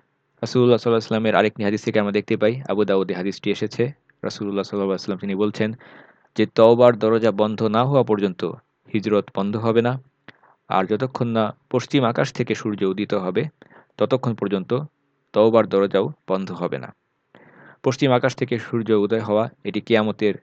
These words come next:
বড় দশটি আলামতের একটি। রাসূলুল্লাহ সাল্লাল্লাহু আলাইহি ওয়াসাল্লাম বলছেন, "যতক্ষণ পর্যন্ত সেই আলামত প্রকাশ না পাবে, তার আগ পর্যন্ত হিজরত চালু থাকবে।" আবিসিনিয়াতে প্রথমবার যারা হিজরত করেছিলেন, সেখানে সদস্য সংখ্যা ছিলেন মাত্র ষোলো জন। তাদের মধ্যে ছিলেন ওসমান রাদিয়াল্লাহু আনহু এবং তার স্ত্রী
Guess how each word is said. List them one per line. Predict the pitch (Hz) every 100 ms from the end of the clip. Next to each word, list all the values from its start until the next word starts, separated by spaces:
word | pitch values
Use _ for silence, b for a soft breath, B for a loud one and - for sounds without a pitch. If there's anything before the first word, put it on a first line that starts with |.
| _ _ _ 95
বড় | 104 117
দশটি | 110 104 -
আলামতের | 92 95 98 - 95
একটি। | - 135
রাসূলুল্লাহ | 160 _ _ _ - - 107 104
সাল্লাল্লাহু | 101
আলাইহি |
ওয়াসাল্লাম | 104 92 101 98
বলছেন, | 101 107
"যতক্ষণ | 107 131 127 127
পর্যন্ত | 117 113 110
সেই | - 123 131
আলামত | 110 104 101
প্রকাশ | - 95 - -
না | 107
পাবে, | 110 95 117 151 B B B -
তার | 98
আগ | 92 -
পর্যন্ত | 104 98 90 120 151 - _ -
হিজরত | 90 110 -
চালু | 92 90
থাকবে।" | - 73 - - _ _ _ _ _ _ _ _ _ -
আবিসিনিয়াতে | - 107 123 135 127 123
প্রথমবার | 120 139 127 110
যারা | 107
হিজরত | 101 104 104
করেছিলেন, | - 98 - 117 131
সেখানে | - 110 113
সদস্য | 107 107 120 -
সংখ্যা | 123 107 113
ছিলেন | 117 107 104
মাত্র | 120 - 117
ষোলো | - 120 98
জন। | 78 - _ _ _ _ _ - B B B B B -
তাদের | 117 139
মধ্যে | 139 127
ছিলেন | 123 113 110
ওসমান | 107 120
রাদিয়াল্লাহু | 113 110 120
আনহু | 135 113
এবং | 95
তার | 90 95
স্ত্রী | - 120 117